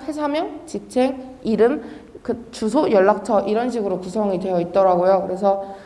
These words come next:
저는, 어, 식품의약품안전처 국외시험관 수산물 검역관리 담당 하예림 일육구 모바일이랑 이메일을 적었습니다.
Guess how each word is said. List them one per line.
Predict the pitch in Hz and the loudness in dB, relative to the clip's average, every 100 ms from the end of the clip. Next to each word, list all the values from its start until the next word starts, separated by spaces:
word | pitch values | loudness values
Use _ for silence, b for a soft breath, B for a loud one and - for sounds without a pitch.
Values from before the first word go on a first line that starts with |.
| B B | B B
저는, | 240 220 220 226 - B B B - | -2 2 4 2 0 B B B -4
어, | 185 190 | -2 -2
식품의약품안전처 | - - 330 311 220 226 233 233 240 208 180 196 196 247 302 | -4 -4 -2 0 0 2 2 2 -6 -2 0 0 0 2 0
국외시험관 | - 202 202 208 247 247 214 202 269 349 B B B B | 0 0 2 0 2 2 2 2 2 0 B B B B
수산물 | - 311 294 320 320 | -2 2 2 2 -2
검역관리 | - 202 202 202 190 190 | -2 0 0 0 2 2
담당 | 190 180 214 247 | 2 2 0 0
하예림 | 262 208 262 262 | 0 0 -2 -4
일육구 | 190 180 185 - - - - - | -4 -4 -4 -10 -12 -20 -20 -16
모바일이랑 | - 185 190 196 185 180 - - - - - 185 214 - | -2 2 6 6 4 0 -2 -10 -20 -20 -4 0 0 -2
이메일을 | - 180 175 208 247 | -2 0 2 0 -2
적었습니다. | 175 180 - 170 175 165 | -4 -4 -6 -6 0 0